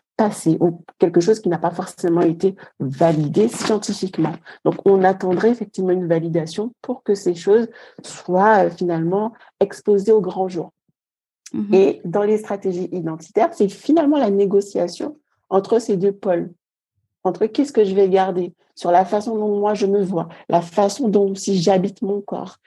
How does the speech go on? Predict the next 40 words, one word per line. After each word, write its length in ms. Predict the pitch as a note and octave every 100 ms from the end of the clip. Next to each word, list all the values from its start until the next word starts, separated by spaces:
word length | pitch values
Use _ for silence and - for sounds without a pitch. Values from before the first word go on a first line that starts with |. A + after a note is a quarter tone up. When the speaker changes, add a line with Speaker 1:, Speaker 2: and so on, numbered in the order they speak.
| - _
Speaker 1:
par 120 | -
exemple, 460 | - F3+ A3+ F#4 - _ _ -
euh, 220 | F3+ F3+ - -
mais, 200 | F#3 E3+ -
et 80 | G3
c'est 140 | F#3
maintenant 340 | F3+ F#3+ F#4+ F4
qu'on 140 | G3+
le 220 | G3 G3
voit 240 | F#3+ G#3 F#3
finalement, 380 | F3+ F3 F#3
on 100 | G3+
voit 160 | E3+ G3+
qu'il 140 | - F3
y 40 |
a 20 |
un 60 | E3+
abaissement 400 | D#3+ E3 F3 E3+
des 120 | E3
frontières. 460 | E3 E3+ E3+ D#3 D3+ _ _ _ -
Euh, 80 |
dans 100 | E3+
les, 200 | F3+ F#3 -
dans 160 | E3 F3+
certains 340 | F#3 F#3 F#3
pays 260 | F3+ F#3 F3
en 120 | E3
Afrique 500 | D#3 D#3+ - G#3+ -
et 160 | E3+ D3+ D#3 -
pratiquement 540 | - E3+ E3 - E3+
dans, 240 | D#3+ D3 C#3 - -
dans 200 | D3 F#3+
la 140 | E3+
culture 720 | E3 F3 E3 - F4 E4+ D3+ _ _ _ _ -
et 80 | F#3
même 220 | F#3+ F#3 - _ _ _ - -
aux 240 | F#3+ F3
Antilles, 560 | F#3 E3+ - E4 D#4+ G#3+ - _ _ -
euh, 220 | F#3 F3 E3
finalement, 640 | - G#3 F#3+ F#3 G#3 F#4